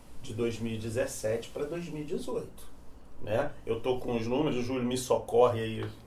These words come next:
<laughs> mas aconteceu um negócio de, acho que foi de seiscentos pra setenta milhões. E claro que quando você provoca esse, é,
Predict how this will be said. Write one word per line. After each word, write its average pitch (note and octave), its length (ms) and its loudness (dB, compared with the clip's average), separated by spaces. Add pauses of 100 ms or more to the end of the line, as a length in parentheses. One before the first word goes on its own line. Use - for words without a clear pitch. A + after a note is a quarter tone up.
(140)
<laughs> - 200 2 (400)
mas B2+ 360 4 (220)
aconteceu F#3 640 2
um - 40 6
negócio D3+ 440 2
de, F3+ 40 -2 (460)
acho C3 240 4
que D3+ 80 -2
foi B2+ 220 0
de B2 240 0 (220)
seiscentos F#3+ 1200 2 (300)
pra D3+ 500 10 (960)
setenta D#3+ 680 4
milhões. A#2+ 640 0 (760)
E C3+ 80 2
claro F3+ 520 8
que E3 120 -2
quando F#3 280 6
você A3 400 6
provoca B2 1040 8 (260)
esse, A#2+ 720 0 (240)
é, G#2+ 880 2